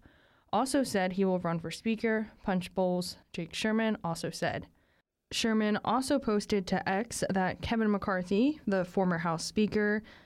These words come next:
has endorsed Tom Emmer for the position. The Hill's Emily Brooks posted to X that Florida Republican Representative Byron Donalds is also running for Speaker. Brooks noted in a separate X post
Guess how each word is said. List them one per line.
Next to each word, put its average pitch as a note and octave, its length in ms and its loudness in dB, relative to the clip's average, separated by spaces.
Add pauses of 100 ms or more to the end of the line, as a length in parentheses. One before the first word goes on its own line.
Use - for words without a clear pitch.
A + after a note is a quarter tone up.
(120)
has G#3+ 240 -2
endorsed G#3+ 680 2
Tom F#3 260 0
Emmer E3+ 420 0 (200)
for F#3+ 240 0
the F3 80 -2
position. F3 640 -2 (800)
The A#3 100 2
Hill's C4 320 4
Emily A3 320 4
Brooks G#3 480 0
posted G#3+ 460 0
to - 180 -2
X G3 280 -2
that G3 220 -2
Florida C4+ 480 2
Republican G3+ 720 0
Representative F#3 640 0
Byron F3 320 0
Donalds A#3+ 520 0 (460)
is C#4 260 2
also A3+ 320 2
running F3 280 0
for E3+ 120 -4
Speaker. F3+ 520 -6 (300)
Brooks G3 400 -2
noted F#3+ 460 2
in G3+ 120 0
a F3+ 140 2
separate A3 480 -2
X F3+ 220 -4
post G#3+ 480 0